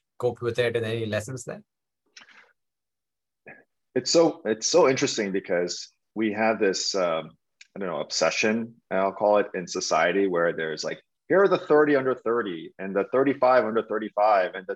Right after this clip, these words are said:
Speaker 2: twenty-five under," because everything has to be done so fast. Um, and, and somehow faster is better. I remember I was listening to a Malcolm Gladwell podcast, and he was talking about the L sat. And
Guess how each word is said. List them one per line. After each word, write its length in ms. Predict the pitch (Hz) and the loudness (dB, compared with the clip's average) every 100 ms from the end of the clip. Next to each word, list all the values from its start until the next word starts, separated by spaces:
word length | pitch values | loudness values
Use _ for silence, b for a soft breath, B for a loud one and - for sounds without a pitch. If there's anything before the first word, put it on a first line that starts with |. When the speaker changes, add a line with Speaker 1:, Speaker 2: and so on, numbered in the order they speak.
| - | -10
Speaker 2:
twenty-five 440 | 139 143 127 117 | -8 -4 0 0
under," 200 | 113 - - _ _ _ _ - | 0 -8 -14 _ _ _ _ -6
because 280 | 131 123 - | -2 -2 2
everything 280 | 151 156 143 | 2 2 0
has 120 | 127 | -2
to 60 | 127 | -4
be 80 | |
done 260 | 113 110 98 | -2 -2 -4
so 500 | - - - 143 135 | -8 -8 0 2 2
fast. 640 | - 95 69 - - - _ _ _ _ - | -2 -6 -6 -10 -16 -18 _ _ _ _ -6
Um, 400 | 104 87 82 76 _ | -2 -2 -4 -8 _
and, 260 | 101 95 95 101 | -6 -6 -6 -8
and 180 | 95 - | -8 -6
somehow 440 | - 123 110 104 - | -2 0 2 0 0
faster 600 | 110 104 101 - 92 - | 0 0 -4 -4 -4 -4
is 140 | 87 | -6
better. 360 | - 85 78 - | -4 -4 -4 -6
I 40 | 104 | -6
remember 220 | 120 113 | -2 -2
I 20 | |
was 100 | 95 | -2
listening 180 | 101 95 | -8 -8
to 80 | 87 | -8
a 120 | 85 | -2
Malcolm 320 | 92 98 92 | 0 0 -2
Gladwell 340 | 90 85 90 82 - | -2 0 0 -4 -4
podcast, 420 | 78 - 78 - | -4 -2 -4 -4
and 80 | 92 | -8
he 40 | |
was 160 | 90 - | -8 -6
talking 220 | 90 - | -6 -6
about 120 | 78 | -6
the 100 | 67 | -2
L 120 | 82 | -2
sat. 340 | 90 80 78 - B B B B 107 | 0 0 0 -2 B B B B -2
And 280 | 104 95 | -2 -2